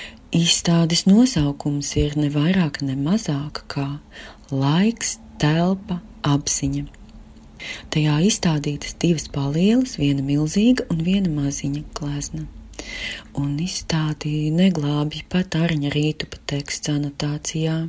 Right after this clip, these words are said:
Nepārprotiet, Kristaps Zariņš, protams, prot gleznot.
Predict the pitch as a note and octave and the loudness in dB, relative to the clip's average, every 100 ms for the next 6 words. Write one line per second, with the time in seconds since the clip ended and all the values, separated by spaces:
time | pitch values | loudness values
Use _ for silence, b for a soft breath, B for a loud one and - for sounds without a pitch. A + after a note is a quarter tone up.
0 | E3+ - - - - G#3 G3 F3 D3+ C3 | -8 -20 -20 -20 -4 2 6 4 4 0
1 | C3+ D3 D3+ D3+ E3 - F3+ F3+ D#3+ - | -2 0 0 0 0 2 0 2 -2 2
2 | G3 G3 F3+ - F#3+ F3+ D#3+ D3 - - | 4 4 2 2 4 4 2 -2 -2 -8
3 | - F3+ F3+ D3+ - - - G3+ F#3+ - | -2 2 4 2 -4 -10 0 4 4 2
4 | C3+ C3+ - | -4 -6 -10